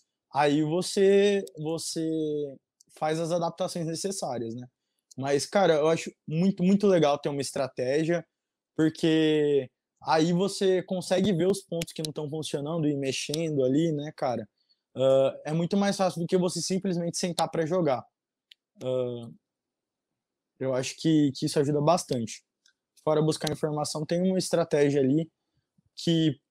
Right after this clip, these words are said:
obviamente, posso sofrer alterações perante ao field, com o tempo, com a sua experiência de jogo, mas tem alguma coisa que você consiga se basear pra tá, pra tá ali jogando as três telas confortáveis e tal. Ou mais, né?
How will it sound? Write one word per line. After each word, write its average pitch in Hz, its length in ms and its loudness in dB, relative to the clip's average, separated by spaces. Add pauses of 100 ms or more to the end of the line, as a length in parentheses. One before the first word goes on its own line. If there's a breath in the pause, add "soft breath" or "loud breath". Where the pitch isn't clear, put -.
(140)
obviamente, 165 560 2
posso - 220 -4
sofrer 147 240 -2
alterações 139 640 -4
perante 123 380 -6
ao 123 80 -4
field, 135 760 4 (440 loud breath)
com 151 140 -2
o 127 60 -8
tempo, 160 400 0
com 143 80 -4
a 131 40 0
sua 147 100 -4
experiência 135 460 0
de 123 120 0
jogo, 151 380 4 (340 soft breath)
mas 135 160 -4
tem 175 140 0
alguma 196 320 4
coisa 160 220 0
que 156 100 -8
você 151 180 -2
consiga 165 380 0
se 175 140 0
basear 151 560 0 (480)
pra 131 160 -6
tá, 123 360 -6
pra 131 160 -10
tá 139 120 -8
ali 127 160 -2
jogando 123 440 -6
as 117 140 -12
três 123 240 -4
telas 120 240 -8
confortáveis 127 840 -2
e 113 60 -8
tal. 131 460 -6 (1700)
Ou 139 120 0
mais, 127 300 -2
né? 123 140 -8